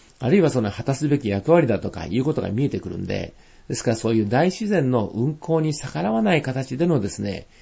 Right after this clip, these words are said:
人の養成と申しますか、ね、人の教育、育成ということがですね、一番、一番その手っ取り早いし、一番うまくいくんですよね。えー、し-、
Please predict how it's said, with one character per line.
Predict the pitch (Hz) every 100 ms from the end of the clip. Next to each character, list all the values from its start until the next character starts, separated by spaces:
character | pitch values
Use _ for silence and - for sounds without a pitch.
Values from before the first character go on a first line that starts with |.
| -
人 | - - 110
の | 98
養 | 104 104
成 | - 104
と | 107
申 | 101 101
し | 110
ま | 110
す | -
か、 | 98 95 - - - -
ね、 | 117 110
人 | 117
の | 113
教 | 110 117 110
育、 | 110 117 110 101 -
育 | 110 -
成 | - 120
と | 120 127
い |
う | 127
こ | 135
と | 127
が | -
で | 92
す | 92
ね、 |
一 | 98 -
番、 | 110
一 | 98 135
番 | 165 170 170
そ | 151
の | 151
手 | 135
っ | 113
取 | - 143
り |
早 | 147 156 104
い | 98
し、 | 101 98 - - - - -
一 | -
番 | 165
う | 190
ま | 226
く | 104
い | 98
く | 135
ん |
で | 98
す | -
よ | 90
ね。 | 117 180 - - - - - -
え | 127 117
ー、 |
し-、 | 107